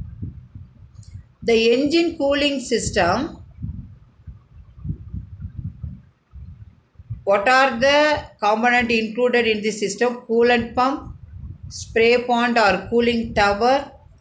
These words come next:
water treatment, filtration plant.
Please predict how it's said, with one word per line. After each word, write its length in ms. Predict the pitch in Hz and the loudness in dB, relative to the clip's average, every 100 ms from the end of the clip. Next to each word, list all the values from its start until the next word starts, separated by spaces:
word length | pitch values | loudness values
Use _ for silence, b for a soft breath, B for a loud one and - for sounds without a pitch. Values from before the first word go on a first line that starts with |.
| _ 170 | _ 0
water 520 | 185 214 247 254 240 | 2 2 2 2 0
treatment, 560 | 233 233 233 226 190 - - | -2 -2 0 -2 -2 -6 -6
filtration 1040 | 214 220 - 220 202 202 196 254 339 - - | -4 -2 0 0 2 0 0 0 -2 -6 -2
plant. 420 | 175 156 135 - | 0 0 -2 -10